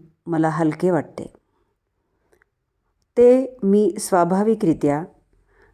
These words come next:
ध्यानाच्या स्थितीत विश्रांत झाल्यासारखे आहे. श्री परमज्योती भगवती भगवानांच्या कृपेने माझ्या आयुष्यात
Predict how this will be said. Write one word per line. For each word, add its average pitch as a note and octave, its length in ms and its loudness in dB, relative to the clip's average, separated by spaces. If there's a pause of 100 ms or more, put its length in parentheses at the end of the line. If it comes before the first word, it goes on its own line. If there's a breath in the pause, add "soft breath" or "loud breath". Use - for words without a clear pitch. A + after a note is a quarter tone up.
(120)
ध्यानाच्या G#3+ 540 2
स्थितीत E3 460 -2 (520)
विश्रांत F#3 540 0
झाल्यासारखे D3+ 880 -2
आहे. C#3+ 300 -10 (1700)
श्री F3 260 2
परमज्योती A#3+ 600 4
भगवती F3+ 460 0
भगवानांच्या D#3 880 0 (180)
कृपेने G3 720 2 (580)
माझ्या E3+ 300 2
आयुष्यात D#3 560 -4